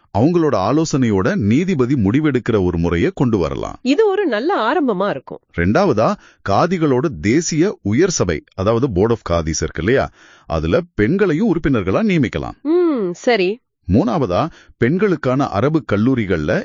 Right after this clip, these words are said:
Speaker 1: இந்த நீதித்துறை சம்பந்தமான பாடங்களை அறிமுகப்படுத்தலாம்.
Speaker 2: அப்போ அதுக்கு தேவையான அறிவையும் தயார்படுத்தலையும் செய்யறது.
Speaker 1: ஆமா. நாலாவதா, தென்கிழக்கு பல்கலைக்கழகத்துல இஸ்லாமிய சட்டம் படிச்ச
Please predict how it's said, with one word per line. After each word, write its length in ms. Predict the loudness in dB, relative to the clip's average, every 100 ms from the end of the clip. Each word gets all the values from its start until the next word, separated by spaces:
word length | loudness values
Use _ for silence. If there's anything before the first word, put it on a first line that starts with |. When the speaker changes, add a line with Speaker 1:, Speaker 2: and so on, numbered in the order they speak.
| -2
Speaker 1:
இந்த 260 | 0 2
நீதித்துறை 680 | 2 2 2 0 0 0 0
சம்பந்தமான 580 | 0 0 0 0 0 -2
பாடங்களை 500 | -2 -2 0 0 0
அறிமுகப்படுத்தலாம். 840 | 0 0 0 -2 -4 -4 -6 -6 -12 _
Speaker 2:
அப்போ 260 | -6 0
அதுக்கு 320 | 0 0 -2 0
தேவையான 640 | 0 2 0 0 0 0
அறிவையும் 440 | 0 0 -2 -2 -2 -2
தயார்படுத்தலையும் 680 | 0 0 0 -4 -2 -2 -2
செய்யறது. 580 | -2 -4 -4 -6 -10 -6
Speaker 1:
ஆமா. 300 | -2 -2 -2 -6 -14 -20 _
நாலாவதா, 580 | 0 2 2 2 0 -2 -6 _
தென்கிழக்கு 540 | -2 0 2 0 0 0 -2
பல்கலைக்கழகத்துல 840 | 0 -2 0 0 0 0 0 0 -2
இஸ்லாமிய 440 | -6 -2 0 0
சட்டம் 320 | -2 -2 -2 -2
படிச்ச 280 | -2 -2